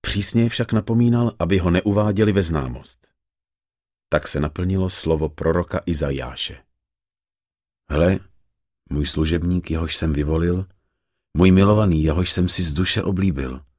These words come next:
Na něj položím svého ducha. On oznámí spravedlnost národům.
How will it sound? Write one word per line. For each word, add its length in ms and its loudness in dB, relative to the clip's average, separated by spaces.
Na 80 4
něj 180 6
položím 440 2
svého 320 0
ducha. 460 -4
On 140 -4
oznámí 480 0
spravedlnost 720 -2
národům. 580 -4